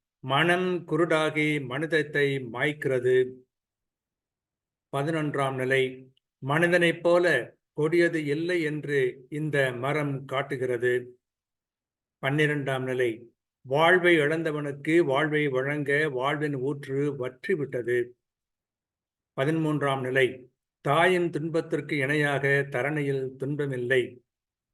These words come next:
பதினான்காம் நிலை, கல்லறையில் முடிக்க பார்க்கிறான் மனிதன் கடவுளின் கதையை.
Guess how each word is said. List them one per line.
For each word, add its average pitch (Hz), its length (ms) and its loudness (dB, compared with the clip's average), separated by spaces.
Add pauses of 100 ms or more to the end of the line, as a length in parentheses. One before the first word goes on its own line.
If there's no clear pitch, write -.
(640)
பதினான்காம் 135 720 -2
நிலை, 127 520 0 (280)
கல்லறையில் 165 640 2
முடிக்க 151 400 -2
பார்க்கிறான் 139 600 -2
மனிதன் 135 460 -4
கடவுளின் 127 540 -2
கதையை. 127 680 2